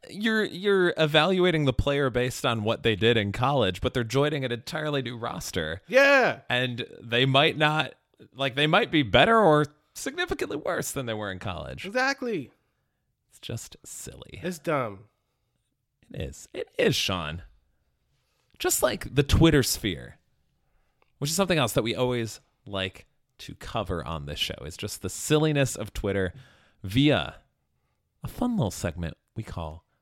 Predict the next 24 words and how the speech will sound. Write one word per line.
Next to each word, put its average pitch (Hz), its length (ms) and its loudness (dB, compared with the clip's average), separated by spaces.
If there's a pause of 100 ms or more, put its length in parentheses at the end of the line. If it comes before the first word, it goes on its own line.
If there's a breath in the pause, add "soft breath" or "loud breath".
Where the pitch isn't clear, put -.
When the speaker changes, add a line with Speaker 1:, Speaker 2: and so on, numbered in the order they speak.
(240)
Speaker 1:
Why 123 160 4
You 123 140 6
Tweet - 280 -4
That. - 260 -18 (200)
Speaker 2:
All 147 60 -4
right. 110 340 -4 (100)
This 156 220 -2
one 135 120 -2
is 113 100 -6
really 120 300 -4
dumb. 98 280 -12 (480 soft breath)
This 247 160 4
one 240 160 4
comes 170 380 2
from 135 540 -2 (580)
San 233 340 -4
Francisco 196 760 -4
forty-niners 156 760 -4
tight 180 340 -10
end 113 220 -8 (840)
George 196 400 -4
Kittle. 214 400 -8 (920)
He 330 160 8
tweeted. 147 400 0